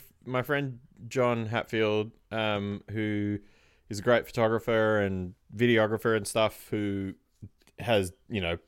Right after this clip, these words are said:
pretty much most photos of the bands that I've been over the years and video clips and things like that he made in, in one form or another. Um,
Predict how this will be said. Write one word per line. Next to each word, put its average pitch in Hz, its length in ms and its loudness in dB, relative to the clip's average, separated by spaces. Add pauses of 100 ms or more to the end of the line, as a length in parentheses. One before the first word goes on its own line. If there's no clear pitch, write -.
(140)
pretty 117 180 2
much 98 160 -4
most 107 440 2
photos 101 460 4
of 95 120 -2
the 98 80 0
bands 98 260 4
that 98 100 0
I've 98 140 4
been 98 160 0
over 95 180 -2
the 92 80 -4
years 95 380 0
and 87 180 -8 (880)
video 110 360 6
clips 104 340 2
and 98 80 -4
things 101 200 -2
like 101 120 2
that 98 200 0
he 104 320 0
made 98 420 0
in, 98 280 -4 (120)
in 101 160 -4
one 98 220 0
form 101 340 -2
or 95 80 -4
another. 98 380 0 (260)
Um, 107 560 0